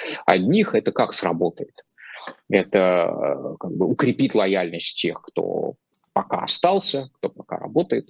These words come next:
э, внутри страны, или это, наоборот, распугает их окончательно. Вот, э,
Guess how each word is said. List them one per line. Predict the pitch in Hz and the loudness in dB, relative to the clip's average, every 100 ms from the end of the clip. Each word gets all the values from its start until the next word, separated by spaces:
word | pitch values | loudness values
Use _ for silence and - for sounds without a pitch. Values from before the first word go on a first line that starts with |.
| - - | -14 -14
э, | - - - | -12 -10 -10
внутри | 104 - - 143 | -12 -6 -2 -2
страны, | - 107 101 101 - - - | -2 -2 0 -4 -8 -20 -2
или | - 147 | 4 4
это, | 104 107 | 2 0
наоборот, | 95 98 98 101 | 0 0 -2 -4
распугает | - - 95 87 - | -4 -2 0 -2 -6
их | - | -12
окончательно. | - 92 - 95 _ - | -8 -8 -8 -14 _ -8
Вот, | 107 107 - - - - - - _ - | -2 -2 -2 -14 -12 -12 -14 -18 _ -4
э, | 101 92 90 87 | -2 0 0 -2